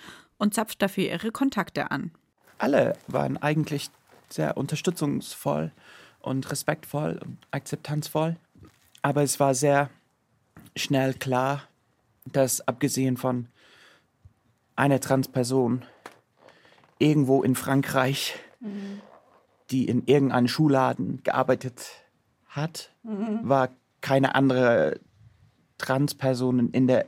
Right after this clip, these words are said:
Speaker 2: Industrie überhaupt. Und ich mein, wir sprechen von damals dreihundertachtzigtausend arbeitende Personen in der European Outdoor Industry.
Speaker 3: Mhm.
Speaker 2: Und dann würde es mir klar, okay,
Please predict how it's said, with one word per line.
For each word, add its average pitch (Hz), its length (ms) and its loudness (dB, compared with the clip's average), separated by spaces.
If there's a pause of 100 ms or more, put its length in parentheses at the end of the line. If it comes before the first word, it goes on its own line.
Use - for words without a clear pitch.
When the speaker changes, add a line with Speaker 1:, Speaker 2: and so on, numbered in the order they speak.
Speaker 2:
Industrie 127 680 0 (160)
überhaupt. 107 760 -2 (540)
Und 123 500 -2 (240)
ich 127 100 -10
mein, 135 360 2
wir 143 100 0
sprechen 170 420 0
von 131 160 0
damals 135 480 -2 (280)
dreihundertachtzigtausend 131 1700 0 (520)
arbeitende 127 1400 0 (180)
Personen 131 640 0
in 123 160 -6
der 127 100 -6
European 127 560 -4
Outdoor - 360 -6
Industry. - 540 -14 (560)
Speaker 3:
Mhm. 214 300 -16 (560)
Speaker 2:
Und 117 600 -6 (760)
dann 127 200 0
würde 131 160 0
es - 160 -6
mir 123 120 -2
klar, 123 360 -6
okay, 110 440 -6